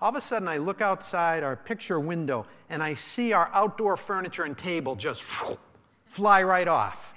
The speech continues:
I'm like, "Whoa," ran upstairs, got my son, down in the basement we go. But, you know, it was a very damaging storm, right?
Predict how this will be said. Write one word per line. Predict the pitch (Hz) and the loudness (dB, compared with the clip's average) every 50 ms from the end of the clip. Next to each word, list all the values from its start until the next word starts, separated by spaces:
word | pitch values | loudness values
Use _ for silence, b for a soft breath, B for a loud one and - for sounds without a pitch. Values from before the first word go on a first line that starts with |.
| B B B B B B B B B B B | B B B B B B B B B B B
I'm | - 127 131 | -12 -8 -6
like, | 120 110 104 - 139 135 | -6 -6 -8 -10 -8 -2
"Whoa," | 147 170 185 202 196 180 165 127 104 - - - - | 2 6 6 8 8 8 8 6 4 0 -8 -10 -6
ran | 151 170 202 214 208 | 0 2 2 4 4
upstairs, | 202 180 - - - - - 202 190 196 202 202 190 180 - - | 2 0 0 -4 -10 -6 0 2 4 4 6 4 2 0 -2 -2
got | 202 208 208 190 | -2 -2 -2 0
my | 196 185 175 | -2 -2 -2
son, | 160 - - 214 208 208 202 185 175 | -2 -4 -2 0 0 0 0 -2 0
down | 175 214 220 226 | 2 2 4 4
in | 214 208 | 2 0
the | 208 202 | -2 -2
basement | 170 214 202 208 202 - - 196 185 - | 2 2 2 2 0 -2 -8 -12 -8 -4
we | 185 165 | -4 -4
go. | 151 139 214 196 127 - B B B B B B | -2 0 0 0 0 -2 B B B B B B
But, | - 165 170 - - - _ _ _ _ _ _ _ _ _ _ _ | -4 -4 -4 -4 -10 -20 _ _ _ _ _ _ _ _ _ _ _
you | - 196 247 | 0 0 2
know, | 247 175 143 147 143 - | 4 4 2 0 -4 -4
it | 233 254 254 | -4 -2 -2
was | 262 196 156 | -2 -2 0
a | 156 123 | -2 -2
very | 110 143 147 147 147 143 | 0 0 0 2 2 0
damaging | 143 147 139 139 139 147 139 120 147 139 139 131 | -2 -2 -4 -2 -2 -4 -4 -6 -6 -6 -6 -6
storm, | - - - - 240 262 240 - - - _ _ _ _ _ | -8 -10 -8 -6 -6 -6 -6 -10 -12 -18 _ _ _ _ _
right? | - 127 127 143 165 196 | -6 -6 -6 -6 -6 -12